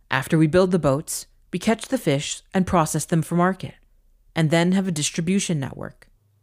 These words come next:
This is not just on the drawing board. I have already done it. All these ideas I conceived many years ago, and I knew just where to start,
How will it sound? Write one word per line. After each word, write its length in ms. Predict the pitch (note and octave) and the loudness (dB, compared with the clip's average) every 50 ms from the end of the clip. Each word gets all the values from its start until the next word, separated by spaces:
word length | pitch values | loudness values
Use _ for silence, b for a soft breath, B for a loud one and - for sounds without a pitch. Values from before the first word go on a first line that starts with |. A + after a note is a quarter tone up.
| _ _ _ _ - | _ _ _ _ -10
This 140 | - D#3+ E3 | -8 -4 0
is 100 | F3 E3 | 4 4
not 300 | E3 F3 F#3 G#3 G3+ - | 6 6 4 2 0 0
just 240 | A3 G#3+ G#3 - A3+ | 0 0 0 2 2
on 80 | G#3+ | 2
the 80 | G#3+ G#3+ | 2 2
drawing 380 | F3+ E3+ F#3 F3+ F3+ F3+ E3+ | 2 4 4 4 4 4 2
board. 380 | C#3+ C3 B2+ A#2+ - - - - _ _ _ _ _ _ _ _ _ _ - | 0 0 -4 -6 -8 -10 -16 -20 _ _ _ _ _ _ _ _ _ _ -4
I 100 | - D#3 | 0 0
have 120 | D3 - | 0 0
already 380 | - C3+ C3+ C3+ C3 C3 C3+ C#3+ | 0 -2 -2 -2 -2 -2 -2 0
done 200 | C3 E3+ E3+ E3 | 0 2 2 0
it. 260 | C#3 - - - - _ _ _ _ _ _ _ _ _ _ _ _ _ _ _ _ _ _ _ - | -2 -4 -10 -18 -20 _ _ _ _ _ _ _ _ _ _ _ _ _ _ _ _ _ _ _ 2
All 180 | F#3+ G3+ G#3+ A3 | 4 4 6 6
these 200 | A3+ A3 G3+ G#3+ | 4 4 4 4
ideas 420 | G3 F#3 D#3 D#3 D#3 D#3 D3 D#3+ | 4 4 4 4 4 4 4 2
I 60 | E3+ | 0
conceived 560 | E3+ - F#3+ F3+ - - D#3 D3+ D3 C3+ C#3+ | 2 4 2 2 2 2 2 2 0 0 2
many 240 | D#3+ E3+ F3+ G3+ G#3 | 2 2 4 4 4
years 280 | G3+ F3+ E3+ F3 D#3+ E3+ | 4 4 4 4 2 0
ago, 380 | D#3 - C#3 B2+ F#2+ - D#3 - _ _ _ _ _ - | -4 -6 -6 -8 -8 -10 -14 -18 _ _ _ _ _ -2
and 120 | - E3 F3+ | 2 4 6
I 60 | F3 | 6
knew 140 | F3+ F#3 F#3 | 6 6 6
just 360 | D#3+ - G3+ A3 A3 - - | 4 4 2 2 2 0 2
where 160 | G3 F#3+ F#3+ | 2 2 4
to 100 | G3 G3+ | 2 0
start, 420 | - - G#3 F#3+ D#3+ B2+ - _ | -2 2 2 2 2 2 -2 _